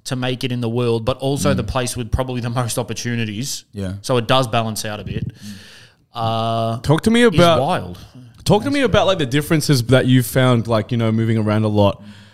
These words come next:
Speaker 3: Like, how's Queensland? I was just in Queensland.
Speaker 2: Bro, it was crazy,
Speaker 3: Do you
Speaker 2: bro.
Speaker 3: like Queensland? Like, how do you feel about Queensland?
Speaker 2: Like, no two places you can really compare. Like, you can just say everything is different. And
Speaker 3: Yeah.
Speaker 2: you just gotta pick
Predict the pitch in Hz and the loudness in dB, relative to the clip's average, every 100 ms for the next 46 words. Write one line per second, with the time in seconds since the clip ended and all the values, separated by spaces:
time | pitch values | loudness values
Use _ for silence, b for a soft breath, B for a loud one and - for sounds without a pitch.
0 | B B B - 131 135 - 135 160 208 | B B B 2 4 2 0 2 4 4
1 | - 160 151 113 101 190 233 196 180 139 | 6 6 6 4 2 4 4 2 4 6
2 | 143 - 73 - _ _ _ _ _ 131 | 4 2 -10 -18 _ _ _ _ _ -4
3 | 170 151 - - 117 156 160 139 139 202 | -2 -2 -6 -8 -6 -6 -6 2 6 8
4 | 190 196 - 196 208 208 233 233 160 143 | 8 4 2 2 2 2 2 2 4 2
5 | - 165 208 202 175 170 147 - 147 139 | 4 2 0 -2 -2 0 -2 0 0 0
6 | 107 62 - _ _ _ _ 127 135 - | -2 -10 -18 _ _ _ _ -6 -6 -8
7 | - _ _ _ _ _ _ _ _ _ | -20 _ _ _ _ _ _ _ _ _
8 | _ _ _ _ _ _ _ - 117 143 | _ _ _ _ _ _ _ -20 -8 -2
9 | 165 170 - 160 143 139 131 113 104 _ | -2 -2 -4 -6 -4 -4 -4 -8 -12 _
10 | _ _ 117 110 117 110 107 - 95 117 | _ _ -14 -8 -6 -6 -8 -10 -10 -8
11 | 104 95 98 - _ 117 135 139 143 143 | -8 -8 -10 -12 _ -8 -6 -4 -4 -4
12 | - 110 113 117 113 95 90 101 90 82 | -6 -6 0 0 -2 -8 -8 -8 -10 -20
13 | _ _ _ _ - 120 113 95 120 120 | _ _ _ _ -4 0 0 0 -4 -6
14 | 120 135 123 - 117 - | -6 -4 -6 -6 -10 -10